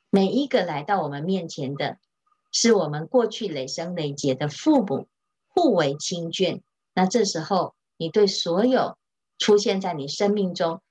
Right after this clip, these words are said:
乃至你只是思念他、想到他，他都是我们的亲友。所以不是非亲友啦，啊，那每一个人呢，有这样子的心的时候呢，诶，你就会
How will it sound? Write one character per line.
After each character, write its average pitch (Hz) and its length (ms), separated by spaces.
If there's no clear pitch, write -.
乃 190 300
至 269 480
你 196 140
只 180 180
是 196 380
思 - 320
念 311 280
他、 196 380
想 147 340
到 185 220
他， 147 360
他 156 320
都 156 240
是 - 420
我 165 140
们 147 160
的 147 100
亲 165 420
友。 156 200
所 208 180
以 226 240
不 165 160
是 190 300
非 240 360
亲 196 420
友 147 240
啦， 147 220
啊， 185 380
那 202 260
每 170 220
一 180 40
个 190 140
人 165 220
呢， 156 240
有 151 120
这 302 140
样 339 160
子 240 60
的 202 140
心 277 240
的 247 120
时 208 200
候 262 180
呢， 240 300
诶， 220 340
你 170 240
就 226 240
会 214 480